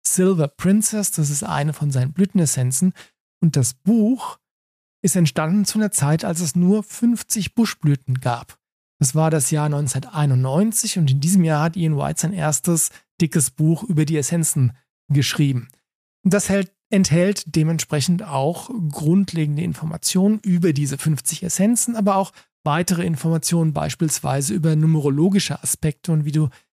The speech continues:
die Essenz in Verbindung mit der Numerologie einsetzen kannst. Das ist ein tolles Grundlagenbuch und es enthält wirklich sehr viele ausführliche Informationen zu eben diesen fünfzig Essenzen. Aber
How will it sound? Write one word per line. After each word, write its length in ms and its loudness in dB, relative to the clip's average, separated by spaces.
die 80 2
Essenz 800 2
in 140 4
Verbindung 440 2
mit 80 -2
der 80 0
Numerologie 720 0
einsetzen 560 0
kannst. 500 -8
Das 200 0
ist 220 -2
ein 140 -2
tolles 460 0
Grundlagenbuch 1120 0
und 140 0
es 240 -4
enthält 300 2
wirklich 280 0
sehr 180 0
viele 520 0
ausführliche 760 0
Informationen 800 -2
zu 160 -4
eben 420 -2
diesen 340 -2
fünfzig 640 0
Essenzen. 680 0
Aber 380 0